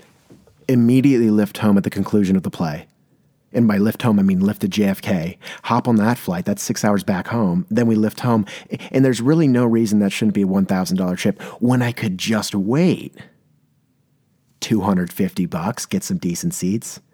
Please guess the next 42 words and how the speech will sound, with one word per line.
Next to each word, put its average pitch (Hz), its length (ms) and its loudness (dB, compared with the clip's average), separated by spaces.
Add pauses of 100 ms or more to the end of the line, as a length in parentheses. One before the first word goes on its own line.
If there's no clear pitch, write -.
(600)
and 123 180 2
see 143 200 0
an 120 240 2 (320)
equally 143 880 0
captivating 110 1120 0
performance 107 880 -2 (880)
in 117 80 0
terms 107 280 0
of 95 220 -2
emotions, 107 800 2 (120)
uh, 55 580 -10 (180)
just 107 300 -2
being 110 220 4
distributed 104 500 0
and 104 100 2
flung 110 300 0
everywhere, 87 540 -2 (600)
uh, 101 100 0
to 101 140 -2
rooting 110 300 2
for 107 140 -2
the 101 80 2
villain, 95 320 0
but 101 80 0
also 123 280 0
the 110 80 2
hero, 87 540 -4 (760)
to 107 100 -2
being 113 280 4
looped 120 340 2
in 131 160 4
and, 95 140 4
and 98 480 0
really 123 160 2
wanting 113 240 4
to - 100 -8
tune 113 140 2
in 104 140 2
on 101 80 4
another 101 200 2
Tuesday 95 320 -2
night. 87 280 -4